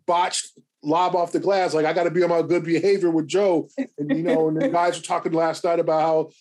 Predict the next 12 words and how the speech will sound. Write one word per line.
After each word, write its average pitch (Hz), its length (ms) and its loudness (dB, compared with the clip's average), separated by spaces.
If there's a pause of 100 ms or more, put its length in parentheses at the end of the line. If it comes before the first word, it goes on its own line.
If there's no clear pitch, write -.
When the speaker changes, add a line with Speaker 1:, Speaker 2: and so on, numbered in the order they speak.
(140)
Speaker 1:
Joe 175 340 2
was, 147 380 -2
you 165 80 -4
know, 160 380 0 (120)
yelling 196 360 2
at 160 180 2
him 156 120 -2
at 160 180 -2
half, 208 300 0 (160)
at 156 100 -4
halftime 175 600 -2
about 143 340 -2